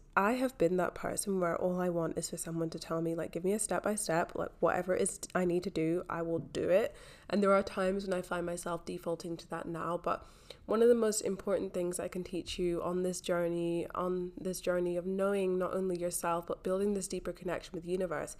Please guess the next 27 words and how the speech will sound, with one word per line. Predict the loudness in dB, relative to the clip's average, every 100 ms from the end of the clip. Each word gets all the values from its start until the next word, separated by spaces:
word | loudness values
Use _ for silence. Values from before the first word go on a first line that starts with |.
| -18 -20 -10 -4
is | -4
how | -4 -2 2 2
to | 2 0 2 2 -2 -16 -20 -20 -20 -20 -20 -18 -8 0
actually | 0 0 0 2 2
perceive | 0 0 -2 -2 -2 -2 -4 -12 -20 -20 -12
the | 4 4
path, | 4 2 0 -2 -12 -8
in | -2 0
inverted | 0 2 0 0
commas, | -2 -2 0 0 2
and | 0 0 -4 -12 -20 -10
instead | -2 -2 2 4 4
of | 4
asking | 4 2 0 0 0
whether | 0 2 2
or | 2
not | 2 0 -2
you're | -2 0 0
on | -2 -2
the | -2
right | -2 -2 -4
path | -6 -8 -6
or | -4
on | -2
the | -2
wrong | -2 -4
path, | 0 2 2 0